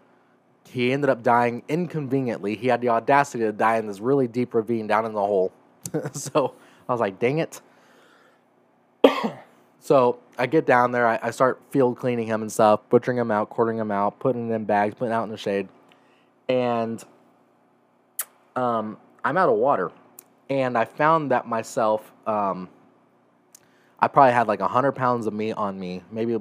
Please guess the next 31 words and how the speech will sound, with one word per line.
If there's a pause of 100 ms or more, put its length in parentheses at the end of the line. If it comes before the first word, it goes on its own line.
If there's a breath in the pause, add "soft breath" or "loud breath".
(120)
more
than
that. (840 soft breath)
Um, (1040)
plus, (200)
you
know,
the,
the
mount
and
stuff,
'cause
you
always
have
to
pack
out,
like,
the
head
and
everything
to
verify
that
this
is
indeed
a,